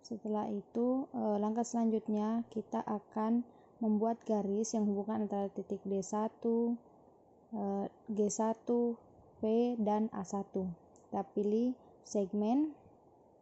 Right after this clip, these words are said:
Di segmen lalu kita gari-, tarik garis. Kita lakukan,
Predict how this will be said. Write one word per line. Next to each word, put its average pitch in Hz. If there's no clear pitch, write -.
Di 233
segmen 214
lalu 208
kita 214
gari-, 196
tarik 202
garis. 190
Kita 226
lakukan, 214